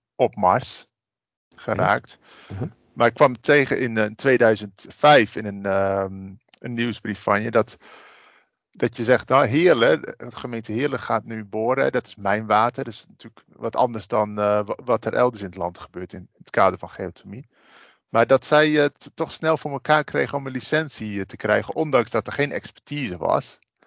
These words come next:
Speaker 2: Nee,
Speaker 1: Eh,
Speaker 2: nee.
Speaker 1: terwijl in, in, eh, een, een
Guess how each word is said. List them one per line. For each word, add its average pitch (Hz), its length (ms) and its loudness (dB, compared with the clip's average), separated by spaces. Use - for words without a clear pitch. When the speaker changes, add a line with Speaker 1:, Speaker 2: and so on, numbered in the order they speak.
Speaker 2:
Nee, 123 200 4
Speaker 1:
Eh, 107 200 2
Speaker 2:
nee. 143 180 0
Speaker 1:
terwijl 117 360 6
in, 120 180 -2
in, 113 260 -8
eh, 107 440 4
een, 120 200 -8
een 120 240 -12